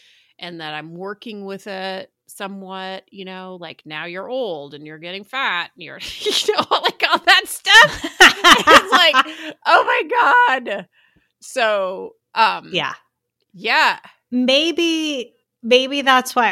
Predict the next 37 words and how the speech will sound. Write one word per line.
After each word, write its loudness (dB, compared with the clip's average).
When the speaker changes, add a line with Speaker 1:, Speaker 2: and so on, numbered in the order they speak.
Speaker 2:
I'm -4
having -4
a -8
little -4
bit -4
of -6
a -8
slightly -8
easier -10
time -10
with -8
some -6
menopausal -8
stuff -10
in -12
some -8
ways, -6
because -10
I'm -12
tapping -6
into -8
my -8
Taurus -10
moon, -10
which -10
is -12
like, -12
"Whatever, -2
like, -10
Speaker 1:
Yeah. 0
Speaker 2:
be, -4
go -4
easy -6
Speaker 1:
Yes. 2
Speaker 2:
on 0
yourself," -8
right? -4